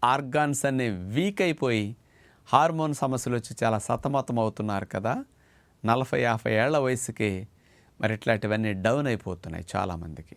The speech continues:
ఇతర దేశాల్లో ఎనభై ఏళ్ళు, డెబ్బై ఏళ్ళు, తొంభై ఏళ్ల వయసులో కూడా వాళ్ళకి ఈ హార్మోన్స్ అన్నీ కూడా హెల్దీగా ఉంటున్నాయి. కారణం నైట్ ఎక్కువ రెస్ట్ తీసుకోవటం, అట్లాగే వాళ్ళ డే టైమ్ తినే ఆహారాల్లో డ్రై నట్స్,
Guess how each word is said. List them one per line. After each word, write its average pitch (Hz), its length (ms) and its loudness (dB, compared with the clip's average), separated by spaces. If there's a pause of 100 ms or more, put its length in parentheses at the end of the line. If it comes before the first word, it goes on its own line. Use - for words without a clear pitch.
ఇతర 180 280 4
దేశాల్లో 131 720 2
ఎనభై 151 400 2
ఏళ్ళు, 170 280 2
డెబ్బై 131 380 2
ఏళ్ళు, 143 280 2
తొంభై 127 380 2
ఏళ్ల 127 220 4
వయసులో 143 400 0
కూడా 123 480 2 (160)
వాళ్ళకి 131 600 0 (140)
ఈ 131 120 2
హార్మోన్స్ 202 680 2
అన్నీ 160 180 0
కూడా 123 240 0
హెల్దీగా 190 640 2
ఉంటున్నాయి. 117 840 -2 (840)
కారణం 113 500 4 (1000)
నైట్ 170 320 4
ఎక్కువ 147 360 2
రెస్ట్ 117 360 0
తీసుకోవటం, 110 600 0 (420)
అట్లాగే 156 360 2
వాళ్ళ 139 280 2
డే 117 340 2
టైమ్ 247 260 2
తినే 143 180 0
ఆహారాల్లో 120 600 2
డ్రై 120 480 4
నట్స్, 147 420 -2